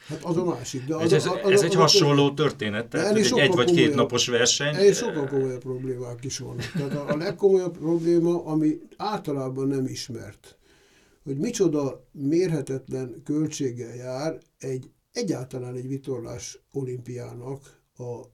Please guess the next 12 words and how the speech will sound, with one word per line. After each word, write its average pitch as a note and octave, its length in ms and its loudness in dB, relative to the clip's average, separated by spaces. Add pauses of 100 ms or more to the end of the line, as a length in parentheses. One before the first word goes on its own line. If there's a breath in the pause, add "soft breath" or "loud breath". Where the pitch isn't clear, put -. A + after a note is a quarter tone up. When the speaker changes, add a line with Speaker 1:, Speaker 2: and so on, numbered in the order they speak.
(380)
Speaker 1:
biztonságának B2+ 1600 -8
a B2+ 80 -10
megoldása. A#2 800 -14 (720 soft breath)
Gyakorlatilag, D#3+ 880 0 (640)
mondjuk C#3+ 260 -2
Savannában, C3+ 840 -4
amikor B2 400 -14
a - 260 -18
Atlantai C#3 480 -6
Olimpia C#3 480 -4
volt, E3 260 -6
ott - 260 -6